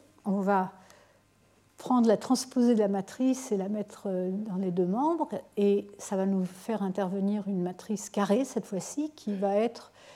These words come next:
de dimension le nombre de blocs par le nombre de blocs. Hein. Cette matrice, on la connaît, et si euh, c'est une matrice carrée. Donc on sait inverser une matrice carrée. Si elle est inversible,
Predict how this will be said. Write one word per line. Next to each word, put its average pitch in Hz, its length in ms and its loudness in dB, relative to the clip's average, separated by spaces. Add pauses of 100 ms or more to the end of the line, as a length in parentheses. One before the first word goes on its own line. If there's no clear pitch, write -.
(180)
de 185 160 0
dimension 214 680 2
le 208 120 0
nombre 220 240 4
de 202 80 4
blocs 240 340 0
par 214 140 -6
le 202 120 -4
nombre 220 240 0
de 214 80 2
blocs. - 460 -8 (540)
Hein. 185 80 -8 (800)
Cette - 320 -8
matrice, 196 400 -4
on 202 60 0
la 180 120 -2
connaît, 240 440 0 (560)
et 262 380 10
si 269 520 4 (420)
euh, 190 260 2
c'est 196 220 -6
une 208 100 0
matrice 196 380 -4
carrée. 226 440 2 (380)
Donc 208 220 -6
on 208 80 0
sait 226 320 2
inverser 214 540 2
une 196 120 2
matrice 180 340 -6
carrée. 214 360 0
Si - 200 -4
elle 196 120 4
est 190 140 -2
inversible, 277 680 0